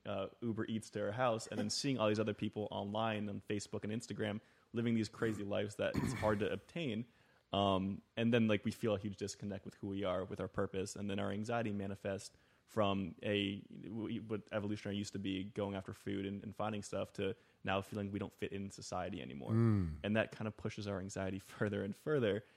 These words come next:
Speaker 1: Um, and then since, because we have anxiety, it kind of builds up on top of itself. So breaking the cycle of anxiety and understanding how to cope with it when it comes up, and, like, how to do exercises or how to, you know, get out of your mind when that comes up is important. And also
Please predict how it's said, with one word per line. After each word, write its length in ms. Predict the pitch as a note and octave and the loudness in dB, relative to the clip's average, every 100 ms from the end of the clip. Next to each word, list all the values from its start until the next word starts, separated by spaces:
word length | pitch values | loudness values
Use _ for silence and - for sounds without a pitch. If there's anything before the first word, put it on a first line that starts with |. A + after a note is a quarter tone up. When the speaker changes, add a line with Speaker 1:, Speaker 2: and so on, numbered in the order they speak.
| _ _ - | _ _ 2
Speaker 1:
Um, 440 | F#2+ F#2 G2 F#2+ - | 4 4 2 -2 2
and 100 | A2+ | 4
then 260 | G#2+ G2 | 4 2
since, 240 | - G#2 F#2+ | 0 -4 -4
because 320 | G2 C#3 B2+ | -2 0 0
we 80 | A#2 | 0
have 160 | F#2+ | 0
anxiety, 460 | G2 G2+ F#2+ F#2 G2 | 0 -2 0 0 -2
it 60 | F#2 | -4
kind 140 | G2 | -8
of 80 | F#2+ | -6
builds 200 | G2 F#2 | -6 -6
up 120 | - | -10
on 60 | G2 | -10
top 200 | G#2+ A2+ | -8 -8
of 120 | G#2 | -10
itself. 400 | C2+ - C#2 B1 | -12 -4 -4 -4
So 140 | - | -4
breaking 560 | G#2 - A2 A2+ C3+ G#2+ | -4 0 -2 0 -2 -2
the 100 | A2 | -4
cycle 380 | - G#2+ G#2+ G#2+ | -2 0 0 -4
of 100 | F#2+ | -4
anxiety 520 | G2 G#2 G#2 G2 G2+ | -8 -6 -4 -4 -4
and 100 | G2 | -6
understanding 680 | A2 G#2+ G#2+ - G#2 G2+ G#2 - _ _ | -6 -6 -6 -8 -8 -6 -6 -10 _ _
how 100 | - | -2
to 60 | A2 | -2
cope 260 | - G#2+ G#2+ | 0 -4 -4
with 160 | G2+ | -6
it 80 | F#2 | -6
when 140 | F#2 G2 | -4 -6
it 60 | |
comes 280 | - G2 G2 | -4 -6 0
up, 260 | G2 B2 - _ _ _ _ | 2 2 -2 _ _ _ _
and, 100 | G#2+ | -10
like, 80 | - | -6
how 100 | G#2 | -6
to 80 | |
do 160 | G#2 G#2+ - | -4 -4 -4
exercises 680 | G2+ - - F#2+ G2 G2+ G#2 | -6 -8 -4 -2 -2 -4 -6
or 60 | |
how 180 | G#2+ F#2+ | -4 -2
to, 180 | G2 G2 | -2 -4
you 100 | - | -6
know, 80 | G#2 | -6
get 160 | G2+ G2 | -2 -2
out 80 | G2 | -2
of 80 | |
your 100 | G2+ | -4
mind 380 | G2 G2 G2 G#2 | -4 -4 -4 -4
when 180 | G#2 G2+ - | -4 -6 -6
that 140 | G#2+ | -6
comes 180 | G#2 G2+ | -2 -2
up 100 | G2+ | -4
is 80 | - | -4
important. 440 | G2+ - A2+ B2+ - _ _ _ | -8 -4 -4 -4 -8 _ _ _
And 80 | A2 - | -6 0
also 340 | C#3 - B2+ | 2 2 2